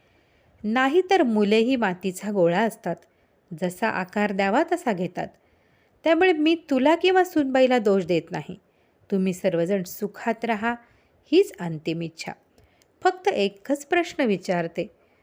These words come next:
बघ, जमल्यास उत्तर दे स्वतःलाच. नोकर माणसांसाठी आणि कुत्र्यांसाठी रूम बांधल्यास तुझ्या बंगल्यात, तशीच एक रूम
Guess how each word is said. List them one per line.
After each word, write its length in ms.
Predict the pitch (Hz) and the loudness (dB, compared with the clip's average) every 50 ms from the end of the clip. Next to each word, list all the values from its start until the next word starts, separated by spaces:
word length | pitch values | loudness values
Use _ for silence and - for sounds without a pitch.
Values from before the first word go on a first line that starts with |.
| _ _ - | _ _ -6
बघ, 520 | 185 190 247 285 320 320 320 - - - | 0 4 4 4 4 4 0 -6 -12 -10
जमल्यास 520 | 208 180 202 190 180 180 170 175 185 180 - - | -4 0 0 0 0 0 0 -2 -2 -4 -6 -12
उत्तर 380 | 190 - _ - - 190 185 | -12 -12 _ -2 0 0 2
दे 160 | 180 180 185 185 | 2 0 -4 -4
स्वतःलाच. 840 | - - - - 170 160 - 180 175 180 185 185 190 185 - - - _ _ _ _ _ _ _ _ _ _ _ _ _ _ _ _ _ _ - | -6 -8 -4 -4 -4 -2 -2 -4 -4 -2 -2 -2 -4 -6 -10 -18 -20 _ _ _ _ _ _ _ _ _ _ _ _ _ _ _ _ _ _ -4
नोकर 600 | 233 233 240 247 247 247 247 - - - 370 415 | -2 2 2 4 4 2 0 -2 0 2 2 4
माणसांसाठी 1000 | 415 415 370 320 277 269 - - 262 247 233 214 - - 202 185 - - 214 185 180 - - | 4 2 2 0 0 -2 -2 -2 -2 -2 -2 -2 -4 -6 -8 -8 -6 -6 -6 -6 -6 -6 -4
आणि 160 | 202 202 214 | -4 -2 -4
कुत्र्यांसाठी 1040 | 214 - - 214 175 - - - 185 196 214 220 226 - 240 220 214 - 233 208 202 | -4 -4 -6 -6 -6 -4 -2 0 2 2 2 0 0 0 -2 -2 -2 -2 0 0 2
रूम 380 | 196 214 240 294 320 359 311 226 | 2 2 0 0 0 0 0 2
बांधल्यास 680 | 214 202 175 165 175 170 180 220 220 214 214 - - | 2 2 2 0 -2 -2 0 0 0 0 -2 -6 -8
तुझ्या 260 | - 185 170 - 180 175 | -8 -6 -4 -2 -2 -2
बंगल्यात, 460 | 156 151 143 143 151 160 170 170 - - _ _ _ _ _ _ _ _ _ _ _ _ _ _ _ - | -2 -2 -4 -2 -2 -2 -2 -4 -4 -6 _ _ _ _ _ _ _ _ _ _ _ _ _ _ _ 2
तशीच 360 | 285 302 294 - 403 415 403 - - | 4 4 4 4 4 2 2 0 -4
एक 320 | - 330 349 349 349 - 320 | -2 0 0 0 2 2 2
रूम 240 | 294 294 294 247 | 4 4 2 2